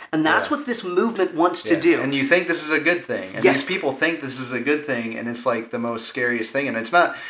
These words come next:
Speaker 2: the fact that, I mean, I, we as Christians believe that, I mean, as far as God goes, there is no privacy. There is no security in that. The, uh, there is security with the fact that he has pro-, promised grace
Speaker 1: Yes.
Speaker 2: to his people.
Speaker 1: Yes.
Speaker 2: So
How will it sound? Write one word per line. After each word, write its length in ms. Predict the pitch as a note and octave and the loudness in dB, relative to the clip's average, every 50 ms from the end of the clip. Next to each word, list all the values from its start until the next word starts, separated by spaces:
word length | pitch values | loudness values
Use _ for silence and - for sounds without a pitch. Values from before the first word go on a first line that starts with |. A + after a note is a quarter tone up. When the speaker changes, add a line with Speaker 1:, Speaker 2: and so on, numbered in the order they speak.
| - - _ - | -16 -10 _ -2
Speaker 2:
the 80 | C3 | 0
fact 320 | B2 - C3+ B2+ A#2+ A#2+ B2 | 4 6 4 4 4 2 2
that, 180 | B2+ A2 G#2 | 2 2 2
I 80 | A#2 B2 | 2 0
mean, 200 | B2+ C3 B2+ A#2+ | 0 0 0 0
I, 200 | A2 - G#2+ - - _ - - - - _ _ - | -2 -2 -4 -8 -12 _ -20 -20 -20 -20 _ _ 2
we 140 | D3+ D#3+ D#3+ | 4 6 6
as 120 | C#3+ - | 6 4
Christians 380 | - D3 C#3 C3+ C3+ C3 A#2 B2 | 4 4 4 4 2 -2 -4 -6
believe 400 | A#2+ A2+ A2+ A#2+ A#2+ A#2+ A#2 G#2+ | -4 -4 -2 -2 -2 -2 -2 0
that, 300 | A2+ G#2+ G2+ F#2+ - - _ _ _ - | 0 0 0 -2 -6 -12 _ _ _ -12
I 80 | B2 | -10
mean, 140 | A#2 A2+ A2+ | -8 -6 -6
as 180 | G#2+ G#2+ G#2+ - | -6 -6 -6 -2
far 240 | - B2+ A#2+ A#2+ A#2 | 2 4 4 4 4
as 240 | A2+ A2+ A2+ - - - - - _ - | 2 0 -4 -6 -10 -14 -20 -20 _ 0
God 300 | - A#2 A2+ A#2 A#2 A#2 | 2 4 4 4 2 -2
goes, 420 | B2 A2 G2+ G2 G2 G2 G2 - - | -2 -2 -2 -2 -4 -10 -10 -8 -2
there 180 | A#2 A#2+ A#2 | 0 0 2
is 160 | C#3 E3+ E3 B2+ | 2 0 0 -2
no 320 | G#2 G2 G2 G2 F#2+ - _ _ _ _ _ _ _ _ _ _ _ - | -4 -6 -6 -8 -12 -14 _ _ _ _ _ _ _ _ _ _ _ 4
privacy. 520 | C3 A#2 G#2 G2 G2 - - A2 F#2+ F#2 | 4 4 4 2 -6 -8 -8 -8 -8 -8
There 200 | F#2+ G#2+ A2+ A#2+ | -4 -2 0 2
is 160 | C3+ D3+ D3 | 2 2 2
no 340 | D3 B2 A2 G#2 G2 G2 F#2 - | 0 -2 -2 -2 -4 -8 -12 -12
security 520 | - - A#2 A#2+ - C3+ B2 A#2 A2+ A2 | -12 -10 -10 -6 -4 -4 -4 -4 -4 -6
in 80 | G#2+ G#2+ | -6 -6
that. 180 | G#2 G2+ G2+ A2+ | -6 -6 -6 -6
The, 120 | A#2+ A2+ | -2 0
uh, 160 | B2 B2 A#2+ | 0 0 2
there 180 | B2 B2+ B2 B2 | 2 2 2 2
is 120 | B2 A#2+ | 2 0
security 680 | - A#2+ - - F#3 A3+ A#3+ F#3+ C3+ A#2+ A2+ A2 A2 - - - - _ - | -2 -4 -4 -2 2 4 4 4 4 4 -2 -4 -6 -8 -14 -20 -16 _ -6
with 100 | B2+ B2 | -4 -4
the 80 | B2+ | -2
fact 320 | B2 C3 B2 A#2 A2+ A2+ - | 0 2 2 2 2 0 -4
that 120 | A#2 A2+ | -4 -4
he 220 | A2 - C3 B2+ B2 | -4 -4 -4 -4 -2
has 280 | A#2+ A2+ A2 A2 G#2 | -2 -4 -4 -4 -6
pro-, 180 | - - A#2 A2 | -8 -8 -8 -8
promised 540 | - - - C3 B2 A#2 G#2+ - - - - | -6 0 2 2 2 2 -2 -6 -8 -12 -10
grace 640 | - A2+ A2+ B2 A#2+ G#2+ F#2+ - - - - - - | -6 -4 -2 -2 -2 -4 -6 -6 -6 -6 -6 -8 -6
Speaker 1:
Yes. 220 | C3 B2 A2+ - - | -6 -6 -6 -4 -2
Speaker 2:
to 120 | C3+ B2 | -2 0
his 160 | A2 G2+ - - | -2 -2 -4 -4
people. 380 | - - B2 A#2 A#2+ G2+ F2+ F2 | -6 -4 -4 -4 -4 -4 -4 -2
Speaker 1:
Yes. 120 | - - - | -2 0 2
Speaker 2:
So 320 | D#3 D3 C3+ A2+ - | 6 6 6 6 4